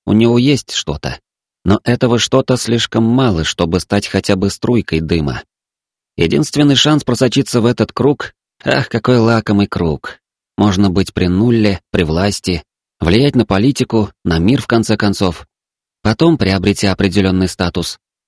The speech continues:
став кем-то в своем круге. В своем круге. А какой круг его? Тот, кто заменял отца, намекал на то, что он может протолкнуть Моэна в круг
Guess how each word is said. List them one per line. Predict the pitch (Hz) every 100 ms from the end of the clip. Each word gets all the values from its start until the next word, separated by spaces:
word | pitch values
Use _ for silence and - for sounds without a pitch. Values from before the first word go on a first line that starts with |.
| _
став | - 139 143
кем-то | - 135 139 147
в | -
своем | 107 98 87 90
круге. | - 73 65 60 - _ _ _ _ _ _ -
В |
своем | - 82 82 104 107 - _
круге. | - 135 90 71 - - _ _ _ _ _
А | 175
какой | - - 165
круг | 151 - 120 107 - _
его? | 104 120 101 69 - _ _ _ _ _ _ _ _ _ _
Тот, | - 165
кто | - 151
заменял | 127 139 139 131
отца, | 127 - 147
намекал | 139 123 123 127 139 123
на | 120
то, | 110 143
что | - -
он | 113 113
может | 113 123 117 113
протолкнуть | 117 110 113 104 110 113 -
Моэна | 104 107 104 104
в | 98
круг | - 98